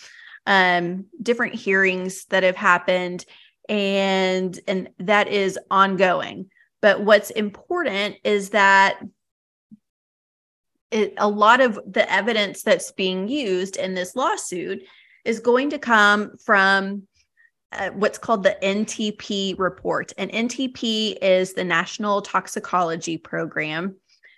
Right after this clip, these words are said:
And the report was completed. And again, this is,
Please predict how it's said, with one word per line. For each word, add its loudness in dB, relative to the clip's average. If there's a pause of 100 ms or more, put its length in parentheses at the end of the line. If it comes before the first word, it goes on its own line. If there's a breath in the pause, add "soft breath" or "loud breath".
(360 soft breath)
And 2
the -2
report 0
was 4
completed. -2
And -2
again, 0
this -2
is, -2